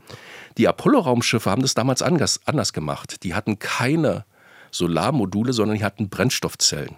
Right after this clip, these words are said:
Aber darauf verzichtet man diesmal komplett, weil man den Strom, da sieht man auch wieder,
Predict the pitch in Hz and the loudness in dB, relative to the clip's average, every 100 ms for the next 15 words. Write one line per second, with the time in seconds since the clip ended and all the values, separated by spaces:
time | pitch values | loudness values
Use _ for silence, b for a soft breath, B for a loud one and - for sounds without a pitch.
0 | - - 87 87 107 - - 117 - - | -10 -6 -4 -2 -4 -4 -4 -4 -6 -6
1 | 92 95 104 95 87 85 - 117 - 90 | -4 -4 -4 -6 -4 -6 -2 -4 -2 -2
2 | 95 90 - - - 104 139 - 90 90 | 0 -2 -4 -8 -4 0 0 0 -8 -4
3 | 92 85 - - 123 123 120 | -4 -2 -2 -2 0 0 0